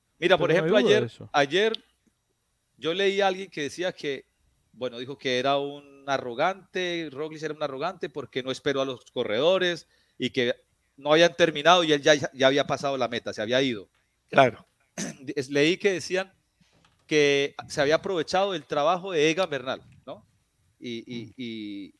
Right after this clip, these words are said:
Speaker 1: bueno, y lo dejó y tal, eh, en la subida a Lagos de Covadonga. Yo creo que para Roglic, dejar a-, ganó la etapa, obvio,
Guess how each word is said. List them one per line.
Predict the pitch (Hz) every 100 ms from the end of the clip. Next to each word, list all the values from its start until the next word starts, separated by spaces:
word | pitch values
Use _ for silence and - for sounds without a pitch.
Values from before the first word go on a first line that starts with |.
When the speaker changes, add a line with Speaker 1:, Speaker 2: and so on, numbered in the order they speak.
| -
Speaker 1:
bueno, | 104 92
y |
lo | 95 110
dejó | 101 147 165 165
y | 135
tal, | 156 160 170 - _ _ _ _ _ -
eh, | 123 120
en | 113
la | 110
subida | 117 127
a | 139
Lagos | 135 135
de | 123
Covadonga. | 113 113 113 107 90 85 _ _ _ _ _ _ -
Yo | 156
creo | 180 190
que | 202 190
para | _ 147 135
Roglic, | 139 190 139 110 - - _ _ _ _ _
dejar | - 135 131 165
a-, | 190 - _
ganó | 113 131 127
la | 143
etapa, | 160 123 -
obvio, | 117 104 117 123